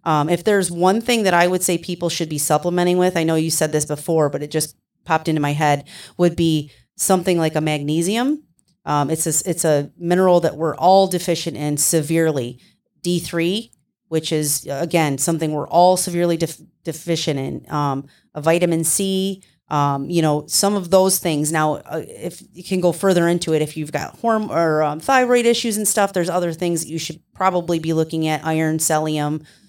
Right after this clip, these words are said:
things like that. Um, but, you know, the whole metabolic thing and the reason why people, um, have those is because they're not looking at the root problem of what is actually going on, which is, can just be,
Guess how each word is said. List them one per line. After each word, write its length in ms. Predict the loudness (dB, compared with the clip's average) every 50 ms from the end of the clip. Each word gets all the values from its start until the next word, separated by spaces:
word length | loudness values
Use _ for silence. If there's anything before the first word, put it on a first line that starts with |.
| _ _ -6
things 200 | -4 -2 0 0
like 200 | -2 -2 0 0
that. 360 | 2 2 2 2 0 -2 -6
Um, 360 | -6 -6 -6 -6 -8 -10 -14 -16 _ _ _ _ 0
but, 300 | 2 2 2 0 -6 _ _ _ _ _
you 100 | -6 -2
know, 320 | 0 0 0 0 -2 -8 -10 -2
the 160 | -2 0 2
whole 220 | 4 2 2 2
metabolic 640 | 2 4 4 4 4 6 4 4 6 6 4 2 0
thing 440 | -2 -4 -2 -2 0 -2 -2 -4 -6 -12 -18 -20 -8 -6
and 300 | -4 -4 -2 0 0 0
the 80 | 2
reason 340 | 2 2 2 2 0 0 0
why 140 | 0 0 0
people, 500 | -2 -4 -8 -4 -2 0 0 2 2 0
um, 240 | 0 -2 -2 -4 -4
have 320 | -2 0 2 2 2 2
those 320 | 2 2 2 2 0 -2
is 140 | -4 -6 -6
because 360 | -6 -6 -4 -4 -4 -4 -4 -8 -16 _ _ _ _
they're 180 | 2 2 2 2
not 260 | 2 0 -2 -4 -2
looking 440 | 0 0 0 0 0 -2 -2 -2 -2
at 120 | -2 -2
the 100 | -2 -2
root 280 | 0 0 0 0 0 -2
problem 540 | 0 2 4 4 4 2 0 -2 -2 -2
of 260 | -4 -6 -6 -10 -12 -14 _ _
what 280 | _ _ -2 0 0 2
is 160 | 0 0 -2
actually 400 | -4 -6 -6 -6 -4 -4 -4 -2
going 320 | -2 -2 -2 -2 -2 -2 -2
on, 240 | -2 -2 -2 -2
which 180 | -2 -4 -2 -4
is, 120 | -4 -6
can 280 | -6 -6 -6 -4 -4 0
just 320 | 2 2 2 2 0 -2
be, 320 | -2 -2 0 0 -2 -4